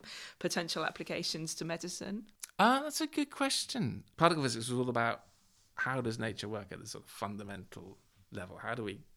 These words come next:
Speaker 2: you know
Speaker 1: The massive questions.
Speaker 2: The massive questions. Lit-, with the Higgs boson,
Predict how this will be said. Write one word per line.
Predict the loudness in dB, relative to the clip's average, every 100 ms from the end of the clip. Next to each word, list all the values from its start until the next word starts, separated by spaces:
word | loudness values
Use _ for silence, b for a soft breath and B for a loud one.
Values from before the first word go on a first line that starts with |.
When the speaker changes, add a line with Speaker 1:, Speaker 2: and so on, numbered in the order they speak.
| -8
Speaker 2:
you | -8
know | -4 0
Speaker 1:
The | 4
massive | 6 6 4 4
questions. | 2 2 -2 -2 10
Speaker 2:
The | 12
massive | 12 12 10 8
questions. | 8 6 4 6
Lit-, | 10 10 10
with | 10
the | 10
Higgs | 10
boson, | 10 8 8 4